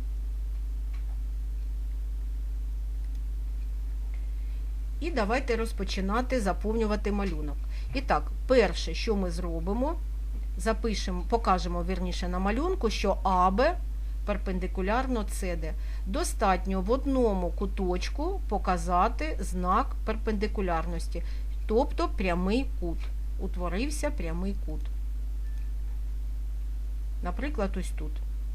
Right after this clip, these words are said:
Далі. Кут С О К, ось він, цей кут С О К, сорок два градуси. Значить, беремо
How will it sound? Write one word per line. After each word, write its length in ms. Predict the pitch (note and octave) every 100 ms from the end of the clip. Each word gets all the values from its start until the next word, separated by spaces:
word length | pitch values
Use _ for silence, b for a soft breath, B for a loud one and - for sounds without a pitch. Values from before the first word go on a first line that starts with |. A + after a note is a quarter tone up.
| - - - - - - - - - - - - - B B B B
Далі. 440 | G3+ A3 G3+ F#3 F#3+ - - - - - B B B B -
Кут 340 | D4 F#4+ - - -
С 420 | - C4+ D#4+ E4+ -
О 160 | A#3
К, 500 | G3 - F3+ F3 F#3 A#3+ - - - - - -
ось 300 | G3 F3+ G3+
він, 160 | G#3+
цей 240 | A3 A#3 A#3+
кут 280 | - A#3+ A#3 -
С 180 | - A#3
О 100 | A3+
К, 320 | - A3+ A3 - B B
сорок 480 | - - A#3+ D4+ E4
два 240 | G3+ G#3+ A#3
градуси. 600 | G3 F3+ F3 F3 - F3+ - -
Значить, 320 | F#3 - F3+
беремо 580 | E3+ F3 E3+ F3+ G#3